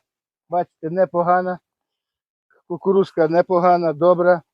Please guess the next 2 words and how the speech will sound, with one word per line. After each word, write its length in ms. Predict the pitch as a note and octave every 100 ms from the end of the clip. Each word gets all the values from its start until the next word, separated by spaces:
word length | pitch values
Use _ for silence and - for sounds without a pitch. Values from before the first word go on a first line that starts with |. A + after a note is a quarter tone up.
| _ _ _ _ _ _ _ _ _ _ _ _ _ _ _ _ _ _ _ _ _ _ _ _ _
Туди 220 | G#3+ G3 F#3+
вище. 540 | F#3+ F3 - E3